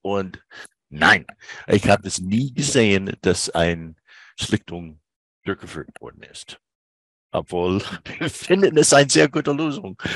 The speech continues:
Aber bis dahin ist es zu spät.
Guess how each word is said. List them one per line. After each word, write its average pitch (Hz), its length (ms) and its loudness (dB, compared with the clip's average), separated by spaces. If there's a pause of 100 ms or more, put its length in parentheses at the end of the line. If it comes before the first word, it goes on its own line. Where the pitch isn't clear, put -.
(500)
Aber 95 260 2
bis - 260 -4
dahin 101 560 4
ist - 240 -6
es - 80 -12
zu - 100 -16
spät. - 320 -18